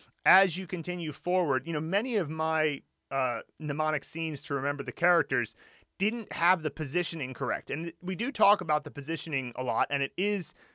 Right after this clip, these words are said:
fairly important to get it right, but it's also, it depends on the character. So some characters, the reason you wanna get the positioning right is because they have the exact same components, but they're just in a different position. Classic example, the character Ling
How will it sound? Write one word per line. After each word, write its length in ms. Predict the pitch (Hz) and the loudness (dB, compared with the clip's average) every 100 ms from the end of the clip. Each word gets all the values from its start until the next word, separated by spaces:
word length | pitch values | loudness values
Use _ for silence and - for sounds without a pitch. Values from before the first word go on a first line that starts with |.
| _ _ | _ _
fairly 320 | 220 220 208 | 6 8 6
important 400 | 185 - 185 160 | 0 2 0 0
to 40 | 143 | 0
get 160 | 170 | 2
it 80 | 156 | 2
right, 320 | 139 160 180 | 4 4 4
but 140 | - 151 | 0 0
it's 140 | 143 | 0
also, 560 | 170 175 - 180 165 131 _ _ _ _ _ _ - | 0 0 4 6 6 0 _ _ _ _ _ _ -10
it 120 | 147 | -6
depends 360 | 147 165 190 151 | -2 0 0 -2
on 80 | 120 | -4
the 80 | |
character. 580 | 113 175 190 139 - - | -4 4 6 6 2 -8
So 340 | - 175 139 135 - - _ | 2 4 4 2 -8 -20 _
some 400 | - 233 269 277 | 2 4 4 2
characters, 540 | 185 151 135 139 131 | 2 4 4 0 -2
the 100 | 143 | -2
reason 280 | 143 151 156 | -2 -2 -2
you 100 | 151 | -2
wanna 140 | 151 | 0
get 140 | 143 139 | 0 -4
the 60 | |
positioning 520 | 117 127 143 - 196 196 | -6 -4 -2 -2 -6 2
right 260 | 202 214 - | 4 4 0
is 100 | 131 | -8
because 320 | 156 160 143 | -4 -2 0
they 100 | 147 | 2
have 180 | 156 143 | 2 0
the 100 | 143 | -4
exact 420 | 135 175 175 - | 0 2 2 0
same 260 | - 170 156 | -4 -4 -4
components, 540 | 143 - 165 226 - | -4 2 2 0 -4
but 160 | - 160 | -4 -2
they're 100 | 139 | 0
just 200 | 147 156 | -2 -2
in 60 | |
a 60 | 139 | -2
different 260 | 139 135 | 0 -2
position. 380 | - 127 156 - - - _ _ | -4 0 0 0 -10 -20 _ _
Classic 380 | - 160 143 135 | 2 4 4 0
example, 600 | 127 123 123 131 175 170 _ - _ | -4 -2 -4 0 0 -2 _ -20 _
the 80 | 147 | -4
character 500 | 180 175 156 147 - _ | 4 4 4 2 0 _
Ling 400 | 185 277 151 101 | 0 2 0 -6